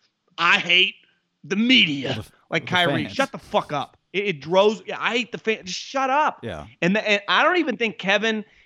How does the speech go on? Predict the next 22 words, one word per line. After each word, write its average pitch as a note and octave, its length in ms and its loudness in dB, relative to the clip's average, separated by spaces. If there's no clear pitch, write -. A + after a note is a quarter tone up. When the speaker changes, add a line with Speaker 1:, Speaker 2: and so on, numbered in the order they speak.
Speaker 1:
is C3+ 260 0
naturally E3 580 4
like B2+ 300 -4
that. B3 300 2
He B3+ 180 0
actually, F3+ 580 -2
to, E3+ 160 -4
in D#3+ 100 -8
O F3+ 140 2
K F#3 180 0
C, F#3+ 180 -4
always F#3 280 4
was C#3 100 -8
one D#3+ 160 2
of F3+ 60 4
the - 20 2
more C#3+ 180 2
likable D3+ 540 2
guys C#3+ 320 2
in D3 60 -6
the C#3+ 60 -6
league. F3 260 -8